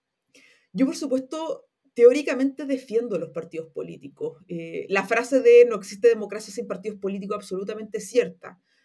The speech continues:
pero cuando uno dice eso, no es igual a defender el rol que han tenido los partidos políticos hoy día en nuestro país. Eh,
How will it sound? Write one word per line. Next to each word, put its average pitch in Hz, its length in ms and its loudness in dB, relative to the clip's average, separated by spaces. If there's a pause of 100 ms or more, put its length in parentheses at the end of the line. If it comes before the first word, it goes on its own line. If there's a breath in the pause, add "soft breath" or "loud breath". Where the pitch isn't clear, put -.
(160)
pero 202 200 0
cuando 220 380 -4
uno 349 260 -4
dice 339 360 -6
eso, 311 340 -10
no 226 140 -2
es 285 160 -6
igual 269 540 -4
a 269 360 -8 (340)
defender 233 840 4
el 208 160 0
rol 247 220 0
que - 80 -6
han 202 100 -4
tenido 170 220 -6
los 175 100 -8
partidos 175 320 -8
políticos 170 480 -10
hoy 160 160 -6
día 175 160 -8
en 170 80 -8
nuestro 165 260 -12
país. - 460 -14 (120)
Eh, - 380 -14